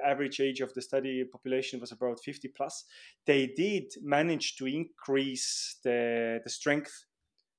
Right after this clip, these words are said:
uh, quite a bit. And they, they, they were looking actually their, uh, high load versus medium, moderate load, uh, exercise, resistance training exercise. And they managed to, to,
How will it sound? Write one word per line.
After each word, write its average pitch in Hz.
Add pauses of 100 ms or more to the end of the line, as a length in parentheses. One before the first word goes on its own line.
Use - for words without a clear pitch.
(160)
uh, 123 (140)
quite 156
a 135
bit. 135 (720)
And 127
they, 156
they, 147
they 147
were 147
looking 139
actually 131
their, 127
uh, 120
high 135
load 131
versus 127
medium, 127
moderate 127
load, 127 (100)
uh, 123
exercise, 123
resistance 131
training 123
exercise. 127 (380)
And 131
they 143
managed 151
to, 127
to, 123